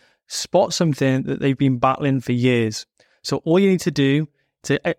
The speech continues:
to download this podcast series is head on over to W W W dot inner enemy dot com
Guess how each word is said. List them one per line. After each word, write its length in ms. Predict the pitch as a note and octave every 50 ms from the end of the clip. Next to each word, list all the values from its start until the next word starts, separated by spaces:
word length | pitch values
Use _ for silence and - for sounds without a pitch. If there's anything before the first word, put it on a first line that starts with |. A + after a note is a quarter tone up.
| _ _ -
to 160 | - C#3+ B2
download 560 | A#2+ D3+ D3 D#3 E3+ F3 E3+ D#3+ D#3 D3+ -
this 140 | D3 C#3 -
podcast 600 | - - - D#3+ D#3 - - C#3 B2+ C3 C3+ C3+
series 520 | - - D3 C#3 C#3 D3+ E3 F3 F3+ - -
is 260 | - D3 C3+ C3 B2+ -
head 220 | - - D3 D3+
on 120 | F3 F3+
over 340 | E3+ D#3 D3+ C3+ C#3+ C#3+ D3+
to 300 | - - - - C3+ C3
W 460 | B2 - - C#3 C#3 C3+ E3 D#3+ D#3
W 340 | C3+ - C#3+ C#3 C#3+ C#3+ C#3
W 360 | - - F#3 F#3+ F#3+ F#3+ E3
dot 380 | C3 - C3+ C3 B2+ B2+ - - _ _ _ _ _ _ _ _ _ -
inner 480 | F3+ D#3+ E3 E3 D#3+ D#3 D3+ C#3+ - _ _ _ - -
enemy 560 | D3 C#3+ D3 C#3+ C#3 C#3+ C#3 C3+ C3+ C3+ C3 -
dot 260 | - C3 B2 C3 - _ _
com 380 | - - D3+ C3+ A#2+ A2 G#2+